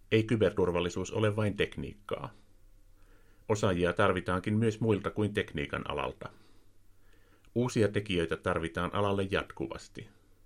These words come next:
Ei ole olemassa yhtä ainoaa urapolkua, jonka kautta alalle tullaan. Kyberturvallisuuden opinnot alkavat usein informaatioteknologian alan yleisillä opinnoilla.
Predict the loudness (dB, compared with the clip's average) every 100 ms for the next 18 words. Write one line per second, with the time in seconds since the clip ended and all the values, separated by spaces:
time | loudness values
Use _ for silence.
0 | -20 -20 -20 -20 -20 -20 4 8 8 8
1 | 6 4 2 0 -2 -2 -2 -2 2 2
2 | 2 0 2 2 0 -2 -4 -4 -6 -8
3 | -12 -2 0 0 0 0 -2 -2 0 0
4 | 0 -4 -2 -2 0 -2 -6 -8 -14 -20
5 | -20 -20 -20 -20 -20 -20 -20 0 8 10
6 | 10 4 4 2 2 0 2 2 2 2
7 | 2 2 0 0 -2 -4 -2 0 0 0
8 | 0 0 0 -2 -2 -2 -4 -4 -2 -2
9 | -2 -4 -2 -2 0 0 0 0 -2 -2
10 | -2 -4 -2 -2 -4 -6